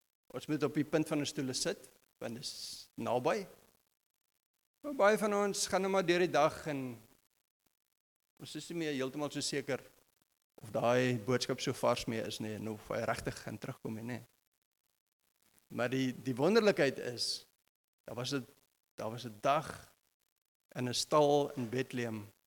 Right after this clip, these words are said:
waar daai een toe wel gekom het. En net so seker soos wat daai dag gebeur het, so seker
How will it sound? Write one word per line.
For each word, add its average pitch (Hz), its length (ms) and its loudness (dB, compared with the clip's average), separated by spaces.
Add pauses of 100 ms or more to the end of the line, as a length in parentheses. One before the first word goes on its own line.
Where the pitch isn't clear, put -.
(2000)
waar 117 280 -2
daai 127 340 0
een 127 120 -2
toe 123 160 -4
wel 110 220 -2
gekom 107 360 -12
het. 110 100 -18 (380)
En 131 120 -4
net 196 200 4
so 202 80 4
seker 190 340 6
soos 160 180 0
wat 131 140 0
daai 123 180 8
dag 151 180 4
gebeur 113 340 -2
het, 110 240 -8 (280)
so - 240 0
seker 135 540 2